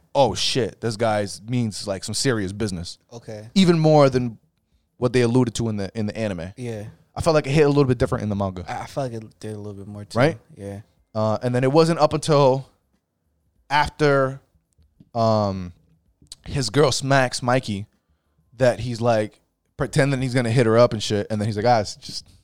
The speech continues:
Speaker 2: Yeah, yeah.
Speaker 1: psych." Like, it was that whole time that you were scared for, uh, Takemichi because you didn't know his true intentions or whatever.
Speaker 2: Yeah, yeah,
Speaker 1: And,
Speaker 2: yeah.
Speaker 1: and everything leading up to that slap and shit was just,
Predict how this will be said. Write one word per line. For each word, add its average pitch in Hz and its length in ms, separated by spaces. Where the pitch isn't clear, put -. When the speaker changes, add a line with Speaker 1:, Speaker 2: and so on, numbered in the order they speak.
Speaker 2:
Yeah, 113 140
yeah. 104 60
Speaker 1:
psych." 95 360
Like, 131 240
it 160 100
was 151 140
that 139 100
whole 156 300
time 135 640
that 123 120
you 131 100
were 127 60
scared 123 440
for, 110 540
uh, 107 160
Takemichi 123 640
because 113 340
you 120 80
didn't 110 200
know 113 320
his 92 240
true 113 240
intentions 95 420
or 90 60
whatever. 85 280
Speaker 2:
Yeah, 117 380
yeah, 104 180
Speaker 1:
And, 104 120
Speaker 2:
yeah. 104 80
Speaker 1:
and 110 200
everything 131 440
leading 127 240
up 123 120
to 135 100
that 117 300
slap 110 460
and 143 120
shit 156 320
was 98 300
just, 95 300